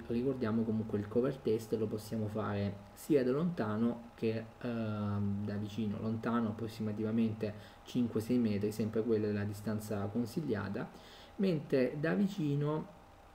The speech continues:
qui dobbiamo fare particolare attenzione. Solitamente lo facciamo a distanza di lettura abituale barra revip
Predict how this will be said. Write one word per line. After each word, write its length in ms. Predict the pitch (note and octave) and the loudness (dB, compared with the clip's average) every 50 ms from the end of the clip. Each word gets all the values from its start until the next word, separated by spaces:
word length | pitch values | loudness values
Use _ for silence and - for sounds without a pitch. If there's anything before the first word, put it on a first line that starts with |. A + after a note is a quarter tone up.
| - - - - - - | -20 -20 -20 -20 -6 -2
qui 100 | - E3+ | 2 4
dobbiamo 280 | D#3 C#3+ C3+ B2+ A#2+ | 6 6 6 6 4
fare 180 | A2+ A#2+ A2 A2 | 4 2 2 2
particolare 480 | G#2+ A2+ A2 - - B2+ A2+ A2 G#2+ | 2 -2 -2 -2 0 0 2 2 2
attenzione. 760 | G#2+ G#2+ - E3 F3 E3+ - - - G#2 F#2+ F#2+ G2 A2+ - - - - - - - - | 0 0 0 0 0 0 0 0 -2 0 0 0 0 -2 -2 -4 -8 -16 -18 -20 -20 -4
Solitamente 920 | - - F#3 G#3 F#3 D#3 D3+ D3 D3+ D#3 C#3+ - - C3 B2 B2 B2 - - | 2 4 4 6 4 4 4 2 2 0 0 2 6 6 6 6 4 2 0
lo 240 | - A#2+ B2 A#2+ A2+ | 0 2 2 2 2
facciamo 680 | A#2 A#2 G#2+ - - A#2+ A#2 A#2 A2+ A2 A2 G#2+ G#2+ | 0 -2 -2 -2 -2 0 2 2 2 2 2 0 0
a 40 | G#2+ | 0
distanza 440 | G#2+ A2 G#2+ - - A#2 A2 - A2+ | -2 -4 -6 -4 -4 -4 -2 -2 -2
di 100 | G#2+ G#2+ | -2 0
lettura 320 | G#2+ G#2+ G#2+ - - A2 G#2 | 0 0 0 0 0 0 2
abituale 840 | G2+ G#2+ G#2+ A#2+ B2+ B2+ A#2+ G#2+ G#2 G#2 G#2 G#2+ G#2+ G#2+ G#2 - - - | 2 0 0 2 2 2 4 2 2 2 2 0 0 -2 -4 -8 -10 -6
barra 500 | - A#2 A2 G#2+ G2+ G2+ G#2+ G#2+ G#2 G#2 - | -2 0 2 2 2 0 0 -2 -4 -4 -4
revip 680 | - A#2 A2 G#2+ G2+ G2+ G2+ G2+ G2+ - - C#3 D#3 | -2 0 2 2 2 2 0 -2 -2 -4 -2 -2 -2